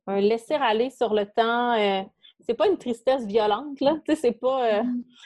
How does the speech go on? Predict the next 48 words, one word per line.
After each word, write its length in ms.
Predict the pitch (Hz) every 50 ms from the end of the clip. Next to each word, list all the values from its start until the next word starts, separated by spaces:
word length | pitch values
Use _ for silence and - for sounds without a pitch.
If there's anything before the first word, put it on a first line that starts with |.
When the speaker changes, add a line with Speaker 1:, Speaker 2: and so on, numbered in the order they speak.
| - _
Speaker 1:
c'est 120 | - 247
pas 140 | - 285 302
une 160 | 302 294 247
détresse 640 | 196 240 226 233 - 240 226 240 254 262 277 233
de « 340 | 202 226 220 214 208 208 202 202
ça 140 | - 220
fait 120 | 208 - 226
trois 200 | 226 - 226 220
semaines, 260 | 220 - 240 254 254
je 60 | 226
dors 180 | 220 208 202 202
pas, 120 | - 247
mon 180 | 254 240 214 202
enfant, 220 | 202 214 - 262
il 80 | 254 269
est 40 | 226
malade », 280 | 220 214 214 240 269 254
là. 80 | 262 269
Tu 40 | 269 262
sais, 80 | 233 254
c'est 60 | 240
pas 120 | 247 254
ça, « 200 | 240 - - 277
j'en 180 | 254 247 220 220
peux 140 | 226 233 226
Speaker 2:
Ah 40 |
oui. 80 | 220 208
Speaker 1:
plus, 140 | 202 277 262
puis 100 | - - - -
je 60 | _
pleure, 240 | - 220 220 226 247 247
puis 60 | -
Speaker 2:
Mm-hmm. 60 | -
Speaker 1:
j'éclate ». 220 | 202 - - 247 - - - - - _ _ _ _
Il 80 | - 202
y 40 | 214
a, 20 |
il 140 | 247 233 208
y 60 | 226
a 120 | 220 214
vraiment 260 | - 220 233 233 254 359 427
une 120 | 330 262 214
douceur, 640 | 214 208 - - - 214 202 214 220 214 220 214
une 180 | 214 202 202 196
lenteur 600 | 196 202 196 190 185 175 - 202 202 208 214 214
à 80 | 202 185
tout 100 | - -
ça. 400 | - - - 220 220 233 254 277